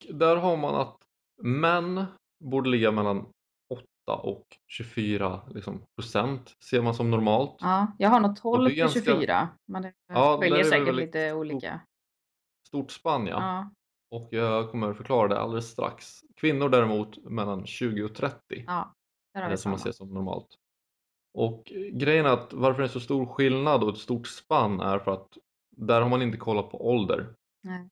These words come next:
Speaker 1: Utan Jason Pollock, de som har forskat en hel del kring just det här med ideellt kroppsfett och vad som är under, alltså för dåligt, för lågt, för högt, för, ja, allt det där. Då kollar man också på ålder. Så en artonåring till exempel,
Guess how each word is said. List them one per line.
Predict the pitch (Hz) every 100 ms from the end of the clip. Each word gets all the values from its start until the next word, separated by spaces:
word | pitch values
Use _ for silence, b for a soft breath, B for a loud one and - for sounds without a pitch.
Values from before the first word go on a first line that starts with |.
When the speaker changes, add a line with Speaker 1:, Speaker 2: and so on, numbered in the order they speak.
| _ 107
Speaker 1:
Utan | 113 107 101 104
Jason | 107 135 127 123
Pollock, | 127 123 107 110
de | 101
som | 104
har | 98
forskat | 113 110 - 113 - -
en | 101 104
hel | 101 92
del | 90 87
kring | - 120 110 90
just | 90 90 -
det | 95
här | 90 87
med | 87
ideellt | 90 92 87 -
kroppsfett | 92 - 90 90 -
och | 95 - -
vad | 92 95
som | 92
är | 90 90 110 123
under, | 113 101 98
alltså | 104 104 98
för | 107
dåligt, | 98 92 92 -
för | 101
lågt, | 95 95 -
för | 98
högt, | 95 -
för, | - 95 107
ja, | 110 - -
allt | 101
det | -
där. | 120 - _ _ _ _ _ _ _ -
Då | 117 117
kollar | 123 120
man | 110
också | 98 -
på | - - - 135
ålder. | 113 92 - 123 - _ _ _ _ _ -
Så | 117
en |
artonåring | - 135 127 123 127 156 147 113
till | 110
exempel, | 98 98 95 98